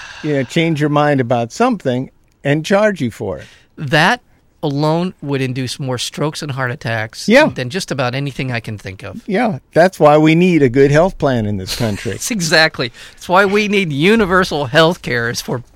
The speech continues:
Speaker 2: companies to be able to do that.
Speaker 1: I say so.
Speaker 2: Yeah, me too.
Speaker 1: And finally,
Speaker 2: Yes.
Speaker 1: Washington, D C police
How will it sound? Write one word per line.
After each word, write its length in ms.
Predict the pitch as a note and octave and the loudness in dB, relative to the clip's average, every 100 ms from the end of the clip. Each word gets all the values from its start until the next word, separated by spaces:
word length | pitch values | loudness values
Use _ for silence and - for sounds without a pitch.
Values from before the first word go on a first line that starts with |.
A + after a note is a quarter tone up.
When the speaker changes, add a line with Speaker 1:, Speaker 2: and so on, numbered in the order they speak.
| - | -8
Speaker 2:
companies 480 | E3 F3 F#3 E3+ - | -4 -2 -2 -4 -4
to 60 | C3 | -8
be 200 | B2 B2 | -6 -6
able 280 | C#3 B2+ A#2+ | -6 -6 -10
to 200 | - A#2 | -8 -8
do 340 | A2+ B2+ C3 | -4 -2 -2
that. 520 | A#2 G2 F#2+ - - _ _ _ - - | -4 -10 -12 -16 -20 _ _ _ -8 -4
Speaker 1:
I 200 | C3+ F3 | 0 -2
say 260 | - B2+ | -2 -6
so. 340 | A2 - F#2+ G2+ | -6 -6 -8 -8
Speaker 2:
Yeah, 340 | C3 A#2 G#2 G2+ | -8 -8 -8 -6
me 200 | C3 D3+ | -8 -10
too. 360 | - A#2+ G2+ F#2+ - - - _ _ _ _ _ _ _ - | -10 -10 -10 -12 -20 -20 -20 _ _ _ _ _ _ _ 0
Speaker 1:
And 560 | C#3 E3+ F3+ F#3 F3 | 2 4 4 2 -2
finally, 680 | - - G#2+ A2 G#2 G2+ G#2+ | -6 -8 -6 -4 -6 -6 -6
Speaker 2:
Yes. 760 | C#3+ A2+ F#2+ F#2+ - - - - _ _ _ _ _ _ _ _ _ _ _ _ _ _ _ _ _ _ _ | -4 -4 -6 -8 -8 -8 -10 -16 _ _ _ _ _ _ _ _ _ _ _ _ _ _ _ _ _ _ _
Speaker 1:
Washington, 540 | F3 G3+ G#3 E3 F3 D3+ | -2 -2 0 0 -2 -2
D 160 | D#3 | -4
C 240 | - F3 D3 | -4 -2 0
police 500 | C#3+ D#3 A3+ - | 2 2 2 -2